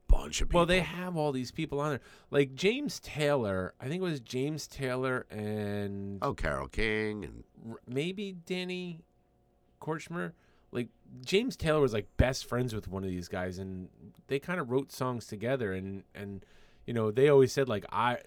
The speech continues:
Speaker 2: as time went on, they, they started on the early, early stuff. So, like, as these up and coming artists like Lyle Lovett and stuff like that are coming around, and to say Lyle Lovett as an up and coming, but he's
Speaker 1: Yeah.
Speaker 2: coming.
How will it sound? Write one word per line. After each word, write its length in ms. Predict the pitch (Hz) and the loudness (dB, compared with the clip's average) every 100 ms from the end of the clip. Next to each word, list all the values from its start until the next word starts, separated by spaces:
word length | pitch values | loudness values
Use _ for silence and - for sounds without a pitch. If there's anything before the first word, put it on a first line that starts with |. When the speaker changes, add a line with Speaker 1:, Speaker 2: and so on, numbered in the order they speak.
| - | -6
Speaker 2:
as 200 | 123 - | -6 -6
time 280 | - 156 156 | -4 -2 0
went 120 | 135 | -2
on, 100 | 139 | -2
they, 80 | 117 | -4
they 260 | 98 165 | -2 -2
started 480 | 202 - 131 147 143 | -2 -4 -4 0 0
on 80 | 117 | -2
the 120 | 107 - | -6 -8
early, 380 | 113 127 151 123 | 0 2 4 2
early 260 | 98 98 92 | -2 -6 -6
stuff. 260 | - 95 90 | -6 -8 -6
So, 100 | 98 | -6
like, 220 | 123 117 _ _ _ - | -4 -6 _ _ _ -6
as 180 | 185 180 | -4 -4
these 180 | 156 | -4
up 180 | 139 147 | -4 -2
and 120 | 139 | -2
coming 240 | 131 131 98 | -2 -4 -2
artists 260 | 120 131 104 | 0 -2 -2
like 140 | 95 | -4
Lyle 380 | 104 107 110 107 | -2 0 0 -2
Lovett 480 | 104 101 107 107 107 _ _ _ | -2 0 0 0 -2 _ _ _
and 140 | 101 98 | -10 -8
stuff 260 | - 104 104 | -6 -6 -6
like 140 | 98 | -4
that 140 | 107 | -4
are 80 | 98 | -4
coming 280 | 95 117 107 | -6 -6 -4
around, 380 | 101 113 127 104 | -2 -2 -4 -4
and 160 | 127 120 | -6 0
to 100 | 139 | 0
say 220 | - 180 | 2 2
Lyle 340 | 135 123 123 | 4 2 4
Lovett 220 | 110 104 95 | 2 0 0
as 140 | 87 | -2
an 80 | 95 | -4
up 180 | 98 98 | -2 0
and 100 | 90 | 0
coming, 260 | 120 104 | -2 -2
but 100 | 92 | -4
he's 280 | - 147 104 | -6 0 6
Speaker 1:
Yeah. 140 | 98 | 8
Speaker 2:
coming. 140 | 87 | 6